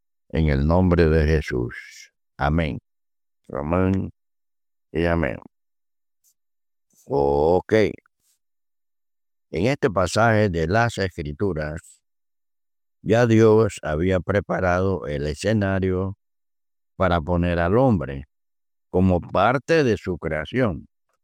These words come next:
Pero antes de hacerlo, se detuvo a ver lo que había hecho. Fue, fue un momento muy especial entre el encuentro de Dios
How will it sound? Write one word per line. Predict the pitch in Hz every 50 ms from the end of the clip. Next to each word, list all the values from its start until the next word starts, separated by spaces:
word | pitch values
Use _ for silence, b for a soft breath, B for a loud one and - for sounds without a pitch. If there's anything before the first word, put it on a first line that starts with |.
| _ _ _ _ _ _ _ b b b b b b _
Pero | - 82 80 78 80 80 92
antes | 110 123 123 - 143 143
de | 135
hacerlo, | 131 127 - - 120 117 113 107 110 113 110 101
se | - - 92 92 90
detuvo | 87 85 82 - - - 160 135 101 92 95 104 107 156 - _ _ _ _ _ _ _ _ _ _ _ _ _ _ _
a | - 78 78
ver | 78 87 110 117 123 123 120 113 104
lo | 110 101 98 95 87
que | - - 87 78
había | 76 78 82 101 107 104 101 92 92 104
hecho. | 113 107 92 - - 73 76 78 73 - _ _ _ _ _ _ _ _ _ _ _ _ _ _ _ _
Fue, | - - 104 117 135 151 156 160 - - _ -
fue | - - - 120 156 170 175
un | 180 180 170 135
momento | 120 113 104 101 107 127 151 165 160 120 - - 101
muy | 95 107 120 123 117 107
especial | 92 - - 78 76 78 - - 95 127 143 117 90 71 - - - _ _ _ _ _ _ _ _ _ _ _ _ _ _ _ _ -
entre | 95 95 92 82 90 95 95
el | 87 87
encuentro | 87 85 82 71 - 98 117 123 127 117 - 110 107 113 107
de | 92 90 90
Dios | 90 98 110 120 117 110 101 - -